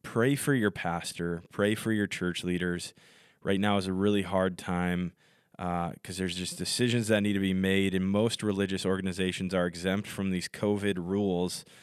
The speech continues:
Uh, yet every pastor is trying to find a balance between respecting authority and also making sure that ministry happens. So please, please, please pray for your pastor, the church workers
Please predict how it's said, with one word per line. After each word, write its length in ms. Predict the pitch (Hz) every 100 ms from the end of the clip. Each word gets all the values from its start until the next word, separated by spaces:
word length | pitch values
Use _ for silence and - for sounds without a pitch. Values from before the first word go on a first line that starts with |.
| - - - -
Uh, 240 | 92 90
yet 380 | 85 101 98 - _ _ -
every 260 | 104 123 113
pastor 560 | - 107 104 - 101
is 100 | 95
trying 220 | - 98
to 60 | 95
find 180 | 104 95
a 60 |
balance 400 | 87 95 95 92
between 560 | - - 98 92 90 85 - - - -
respecting 500 | 98 - 131 - 135
authority 640 | 113 - 107 107 104 104 80
and 140 | 95
also 300 | 98 95 101
making 260 | 98 92 95
sure 180 | -
that 140 | 98 90
ministry 420 | 95 90 - 90
happens. 560 | - 95 90 92 87 -
So 320 | 101 90 80 - - - _ _
please, 480 | - 113 117 110 -
please, 320 | 101 95 87
please 500 | - - 107 101 90
pray 460 | - - 104 110 107
for 420 | - 98 98 98
your 420 | 90 90 87 87 _ - - _ -
pastor, 640 | 107 110 - 104 104 101
the 140 | 87 87
church 400 | - 107 101 101
workers 580 | 101 - 92 87 87